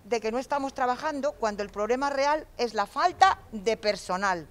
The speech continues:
Hay más demanda de personal que puede atenderla. Está claro que empatizamos con la gente y sabemos que la sensación de atención que estáis teniendo es de desamparo y de dejadez, y eso nos duele más aún a sabiendas de que lo estamos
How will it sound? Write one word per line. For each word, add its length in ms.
Hay 260
más 320
demanda 680
de 400
personal 520
que 140
puede 240
atenderla. 680
Está 300
claro 320
que 80
empatizamos 720
con 200
la 100
gente 520
y 60
sabemos 420
que 140
la 80
sensación 600
de 60
atención 480
que 80
estáis 260
teniendo 560
es 200
de 140
desamparo 720
y 120
de 120
dejadez, 480
y 140
eso 240
nos 220
duele 280
más 300
aún 280
a 100
sabiendas 500
de 100
que 80
lo 80
estamos 440